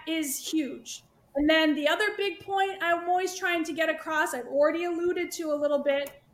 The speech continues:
which is purposefully bounce around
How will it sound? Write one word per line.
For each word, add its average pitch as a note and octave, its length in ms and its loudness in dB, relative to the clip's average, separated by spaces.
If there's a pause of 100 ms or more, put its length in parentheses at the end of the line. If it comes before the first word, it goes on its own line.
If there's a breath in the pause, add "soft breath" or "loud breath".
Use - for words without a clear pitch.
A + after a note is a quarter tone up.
which C#4 160 -4
is B3+ 120 -2 (260)
purposefully F#4+ 880 0
bounce E4 400 0
around F4 600 0